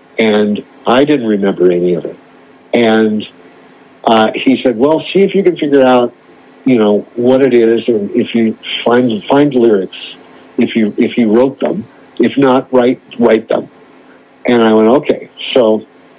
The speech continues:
uh, and, and, you know, he, he sends me, uh, usually he sends me, uh, uh, a text where he's playing a-, an acoustic, like the one song on the record,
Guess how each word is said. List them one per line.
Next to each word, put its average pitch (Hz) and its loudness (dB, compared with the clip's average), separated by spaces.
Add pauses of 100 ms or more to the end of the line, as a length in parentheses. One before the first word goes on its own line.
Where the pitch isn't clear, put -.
(1600)
uh, 92 0 (100)
and, 143 -2
and, 151 0
you 156 2
know, 135 2
he, 147 2
he 131 -2
sends 147 -2
me, 123 0
uh, 95 0 (440)
usually 156 0
he 131 -2
sends 123 -2
me, 113 0
uh, 87 -2 (720)
uh, 90 -2 (140)
a - 0
text - -4 (460)
where 120 2
he's 110 -2 (400)
playing 127 0
a-, 107 -4
an 113 2
acoustic, 120 -2 (240)
like 143 0
the 143 0
one 147 0 (100)
song 131 0
on 120 0
the 120 0
record, 120 0